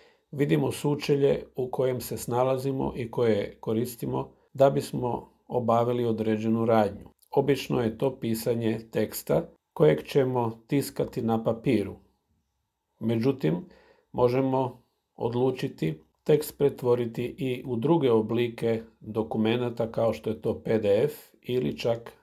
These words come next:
web stranice. Najvažniji dio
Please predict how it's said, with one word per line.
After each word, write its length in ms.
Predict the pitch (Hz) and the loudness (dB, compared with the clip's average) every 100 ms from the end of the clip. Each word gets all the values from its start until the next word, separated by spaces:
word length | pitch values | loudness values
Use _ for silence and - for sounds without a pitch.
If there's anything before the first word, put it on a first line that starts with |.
| _ _ _ - | _ _ _ -8
web 260 | 110 110 113 | 0 0 0
stranice. 680 | - - 110 95 87 - - _ _ _ _ | -8 2 2 2 -6 -16 -18 _ _ _ _
Najvažniji 960 | 147 135 147 170 131 135 123 113 113 104 | -6 2 6 6 6 6 4 2 0 -2
dio 440 | 104 110 98 | -2 -2 -2